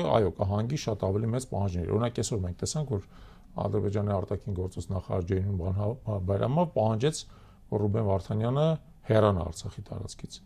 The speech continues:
պաշտոնաթող լինի և հեռանա, որը որևէ կերպ անհասկանալի է, ինչու Ադրբեջանը ինչպես կարող է այդպիսի պահանջներ ներկայացնել, չէ՞, բայց դրա հիմքում, ըստ էության, մի կարևոր արձանագրում կա։ Դրա հիմքում այն է, որ, այո, այս իշխանությունը իր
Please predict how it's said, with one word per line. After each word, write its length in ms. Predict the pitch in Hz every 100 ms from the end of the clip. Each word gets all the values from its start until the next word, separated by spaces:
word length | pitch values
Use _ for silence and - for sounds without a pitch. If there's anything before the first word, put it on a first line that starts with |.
| - -
պաշտոնաթող 580 | - 98 - 104 113 90
լինի 200 | 98 147
և 180 | 143 98
հեռանա, 260 | 98 95 147
որը 220 | 135 120 117 - - - -
որևէ 360 | 104 101 120 110
կերպ 280 | 104 143 -
անհասկանալի 600 | - 117 127 - 120 104
է, 60 | 90
ինչու 180 | 98 127 107 101 110
Ադրբեջանը 600 | 95 98 104 104 127 131
ինչպես 220 | - 117
կարող 220 | - 98 110
է 60 |
այդպիսի 300 | 98 - -
պահանջներ 400 | - 98 92 90
ներկայացնել, 480 | 85 - - - 98
չէ՞, 120 | 170
բայց 180 | 143 127
դրա 160 | 139 214
հիմքում, 560 | 135 127 - 208 98 80 - - - - - - -
ըստ 240 | - -
էության, 340 | 135 - 175 139
մի 120 | 143
կարևոր 480 | 147 110 117 123 123
արձանագրում 560 | 107 110 107 101 98 95
կա։ 140 | - - - - -
Դրա 220 | - 139
հիմքում 340 | 165 151 - 135
այն 140 | 139
է, 40 | 175
որ, 160 | 143 233
այո, 260 | 196 120 95 - -
այս 260 | 135 147 -
իշխանությունը 720 | 98 - 95 87 - 90 95 139 - - - - - - - -
իր 300 | - 170 117